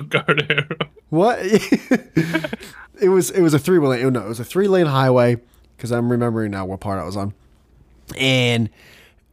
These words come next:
Speaker 2: the, the car in the fast lane and in the middle lane, they're doing that thing where they're both driving slow, but they're right next to each other. So it's like, I don't even know who to be mad at more. Like, obviously the fast lane guy, but it's like, this isn't, like, why?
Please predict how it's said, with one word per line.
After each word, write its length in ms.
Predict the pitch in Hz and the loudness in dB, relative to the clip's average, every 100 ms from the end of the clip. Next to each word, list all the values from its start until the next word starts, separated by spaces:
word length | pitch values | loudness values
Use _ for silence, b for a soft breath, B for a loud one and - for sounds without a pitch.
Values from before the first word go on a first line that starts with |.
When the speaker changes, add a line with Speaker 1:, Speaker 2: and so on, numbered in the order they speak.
| _ | _
Speaker 2:
the, 180 | 139 170 - 147 _ - | -6 -6 -8 -20 _ -6
the 100 | 202 | -2
car 240 | - 208 | 2 2
in 60 | 214 | 2
the 60 | |
fast 360 | 190 196 190 202 | 0 -2 -2 0
lane 260 | 208 196 165 _ _ _ | 0 0 -2 _ _ _
and 360 | 196 196 208 202 | 0 2 2 2
in 80 | |
the 80 | 196 | 2
middle 280 | 175 196 185 | 2 2 2
lane, 360 | 156 123 107 - | 2 2 -2 -4
they're 120 | 156 | -2
doing 220 | 151 185 185 | 0 0 0
that 140 | 165 | -2
thing 280 | - 185 180 | 0 0 2
where 220 | 160 135 113 - | 2 0 -4 -2
they're 100 | 156 | 0
both 400 | 113 151 170 - | 0 0 -2 -2
driving 400 | 180 165 160 143 | 0 2 0 -2
slow, 580 | - 123 120 165 220 - B B - | -2 0 2 2 0 -4 B B -4
but 120 | 156 | 0
they're 100 | 156 | 0
right 240 | 139 156 | 2 0
next 240 | 156 175 - | 0 -2 0
to 100 | 131 | -2
each 180 | 101 120 | -2 -4
other. 300 | 101 80 - b b b b | -6 -8 -14 b b b b
So 260 | - 190 175 | -2 2 2
it's 160 | 175 190 | 0 0
like, 240 | 175 170 - | 0 -2 -2
I 80 | 185 | 0
don't 140 | 220 | 2
even 160 | 214 202 | 2 2
know 100 | 190 | 2
who 120 | 175 | 2
to 80 | 170 | 2
be 100 | 165 | 2
mad 320 | 147 160 165 | 2 4 4
at 180 | 147 117 | 2 0
more. 460 | 139 180 151 104 | 0 2 2 0
Like, 180 | 107 117 | -4 -4
obviously 400 | 131 156 160 165 | 0 0 0 0
the 80 | 131 | 0
fast 400 | - 151 170 - | 0 0 0 -2
lane 160 | 120 113 | -4 -4
guy, 80 | |
but 140 | 123 131 | -4 -4
it's 120 | 135 | -2
like, 140 | 147 135 | -4 -2
this 140 | 156 | -2
isn't, 340 | 160 139 123 156 | -2 -2 -4 -4
like, 140 | 151 | -4
why? 500 | 139 151 165 185 185 | -2 0 2 2 2